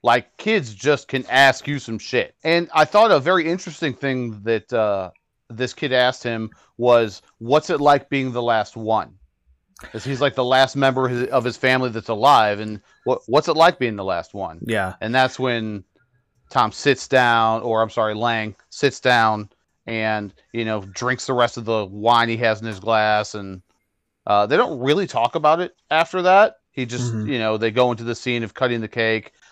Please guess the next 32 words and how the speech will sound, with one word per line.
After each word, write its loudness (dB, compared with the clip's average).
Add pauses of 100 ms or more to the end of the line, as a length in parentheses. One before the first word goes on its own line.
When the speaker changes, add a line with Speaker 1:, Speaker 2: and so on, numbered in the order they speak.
Speaker 1:
I 2
think -2
that's -2
intermixed -2
with, -2 (340)
uh, 2 (140)
Wilder 4 (520)
stomping 4
down 2
the 0
halls 4
and -8
the -8
stairs. -4 (440)
Uh, 2
Speaker 2:
Well, 8
he 4
comes 6
in 4
dancing 0
down. -6
It -4
lo-, 0
he, -2
it 0
looks 2
like 0
a 0
scene -4
out 0
of -6
Joker -4